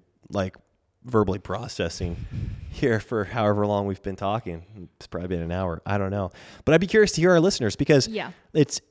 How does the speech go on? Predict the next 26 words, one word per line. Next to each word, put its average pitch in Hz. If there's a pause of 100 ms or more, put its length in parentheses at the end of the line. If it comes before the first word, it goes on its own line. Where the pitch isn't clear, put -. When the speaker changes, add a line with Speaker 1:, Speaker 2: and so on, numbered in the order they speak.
(380)
Speaker 1:
like 147
I 147
said, 110
this 127
is 110
a 107
common 160
theme, 107
and 104
I 101
wouldn't 123
be 131
surprised 104
if 90
this -
is 104
something 98
that 98
our 87
listeners 90
have 87
come 92
across, 82
where 90 (720)
people 113
that 110